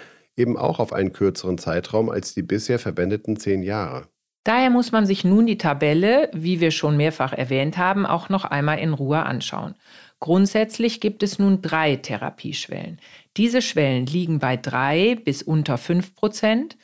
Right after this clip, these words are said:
Speaker 2: fünf bis unter zehn Prozent und über zehn Prozent Frakturrisiko. Von der jeweiligen Höhe des Risikos ist es dann auch abhängig, welche Medikation empfohlen wird.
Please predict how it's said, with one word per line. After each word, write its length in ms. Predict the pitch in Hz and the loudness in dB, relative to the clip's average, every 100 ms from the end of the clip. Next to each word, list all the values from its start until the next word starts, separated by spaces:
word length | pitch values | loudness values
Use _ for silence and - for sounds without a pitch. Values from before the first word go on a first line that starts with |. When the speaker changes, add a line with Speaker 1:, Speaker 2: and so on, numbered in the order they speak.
| _ _ _ | _ _ _
Speaker 2:
fünf 500 | - 240 202 139 - | -2 4 6 4 -2
bis 180 | - 147 | -6 -4
unter 340 | 151 147 131 - | -2 -2 -2 -2
zehn 320 | - 180 190 | 2 2 2
Prozent 640 | - 208 - 214 247 - _ | 0 -2 2 2 2 -2 _
und 200 | 214 214 | 2 2
über 320 | 202 202 214 | 2 2 0
zehn 320 | 214 220 185 | 2 2 2
Prozent 460 | - 120 - 143 156 | 0 -8 -2 -2 -2
Frakturrisiko. 1000 | 185 185 - 139 123 131 - - 147 - _ - - | -4 -4 -2 -2 -2 -10 -14 -14 -18 -18 _ -20 -20
Von 220 | - 196 190 | -2 4 6
der 140 | 175 | 4
jeweiligen 640 | 175 254 254 254 240 226 | 4 2 4 2 2 2
Höhe 220 | 226 190 | 4 4
des 220 | 139 135 170 | 4 -2 -2
Risikos 520 | 180 208 214 240 233 | -2 -2 2 2 2
ist 200 | 190 - | -4 -4
es 140 | 156 | -2
dann 200 | 175 190 | 0 2
auch 120 | 156 | 0
abhängig, 640 | - 147 - 190 208 226 - | -2 -4 -2 0 2 0 2
welche 340 | 160 185 196 | 2 2 2
Medikation 760 | 196 180 165 156 147 143 147 151 | 2 2 -2 -4 -4 -4 -2 -2
empfohlen 580 | 165 - 131 123 131 | -4 -4 -4 -4 -6
wird. 260 | - - | -10 -14